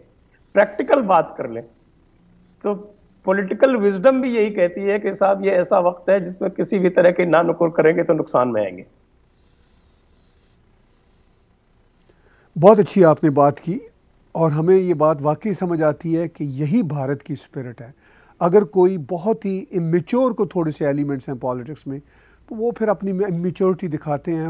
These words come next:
Speaker 2: Hopefully वो भी समझेंगे और main stream धारे में दोनों युद्ध जो इस वक्त भारत लड़ रहा है, कोरोना वायरस का, के ख़िलाफ़ भी और चीन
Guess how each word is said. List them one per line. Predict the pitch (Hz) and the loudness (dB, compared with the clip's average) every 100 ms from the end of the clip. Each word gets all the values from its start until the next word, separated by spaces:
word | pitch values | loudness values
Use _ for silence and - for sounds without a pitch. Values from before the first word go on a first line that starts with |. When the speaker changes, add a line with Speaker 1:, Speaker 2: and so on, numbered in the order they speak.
| 151 | -2
Speaker 2:
Hopefully | 160 220 240 220 254 - _ _ - | -2 0 0 0 -4 -12 _ _ 2
वो | 185 | 2
भी | 208 | 2
समझेंगे | - 175 156 170 160 208 _ _ _ _ - | -2 -4 -2 -2 -2 -8 _ _ _ _ -2
और | 147 151 | 0 0
main | 143 143 160 170 180 - _ | -2 0 2 2 0 -10 _
stream | - - 165 156 139 | -20 -8 -4 -4 -6
धारे | 123 120 131 151 | -10 -8 -4 -2
में | 143 143 156 _ _ _ _ _ _ | -2 -4 -8 _ _ _ _ _ _
दोनों | 131 107 220 254 294 302 | -10 2 2 4 4 2
युद्ध | 156 202 170 | 2 0 0
जो | 170 170 160 | 0 0 -2
इस | - | -6
वक्त | 156 | -12
भारत | 123 139 139 - | -10 -10 -10 -10
लड़ | 135 139 | -8 -6
रहा | 127 135 135 | -6 -8 -8
है, | 131 131 135 131 _ _ _ _ | -10 -12 -14 -18 _ _ _ _
कोरोना | - 139 143 147 | -10 -6 -4 -4
वायरस | 131 139 160 - | -6 -6 -6 -6
का, | 170 156 151 _ _ _ _ _ _ | -6 -6 -8 _ _ _ _ _ _
के | 160 | -6
ख़िलाफ़ | 151 147 143 151 - - | -4 -2 -2 -2 -6 -8
भी | 160 170 - | -8 -8 -10
और | 151 143 143 143 139 - _ _ _ _ _ | -6 -2 0 0 -4 -12 _ _ _ _ _
चीन | - 175 196 202 | -6 -4 -2 -4